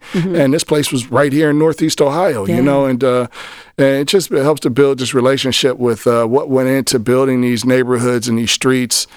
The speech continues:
Speaker 2: and, uh, man, the city even,
Speaker 1: A-, and,
Speaker 2: you know?
Speaker 1: and just that art form of being able to lay those bricks.
Speaker 2: Yeah.
Speaker 1: And they still, uh, they're st-, they're still there.
Speaker 2: They're still there.
Speaker 1: Right, you don't have to, no, no potholes.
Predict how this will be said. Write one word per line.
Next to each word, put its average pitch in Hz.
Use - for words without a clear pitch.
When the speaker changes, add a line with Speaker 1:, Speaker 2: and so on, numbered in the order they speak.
Speaker 2:
and, 117
uh, 113
man, 120
the 95
city 170
even, 92
Speaker 1:
A-, -
and, 214
Speaker 2:
you 220
know? 220
Speaker 1:
and 214
just 285
that 196
art 214
form 113
of 139
being 160
able 147
to 180
lay 156
those 120
bricks. -
Speaker 2:
Yeah. 98
Speaker 1:
And 175
they 170
still, 175
uh, 165
they're 220
st-, -
they're 214
still 247
there. 262
Speaker 2:
They're 117
still 127
there. 131
Speaker 1:
Right, 175
you 190
don't 196
have 202
to, 190
no, 180
no 233
potholes. 262